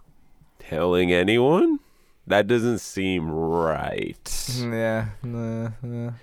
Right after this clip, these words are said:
Speaker 1: In that kind of con-, not the context that Javier was talking about with the,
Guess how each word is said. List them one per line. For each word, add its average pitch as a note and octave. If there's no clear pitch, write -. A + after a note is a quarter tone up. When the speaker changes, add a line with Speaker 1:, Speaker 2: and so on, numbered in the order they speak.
Speaker 1:
In D3+
that C3+
kind A#2+
of G#2
con-, -
not B2
the A2+
context G#2+
that G2+
Javier G2
was G2
talking A2
about G#2
with F2+
the, E2+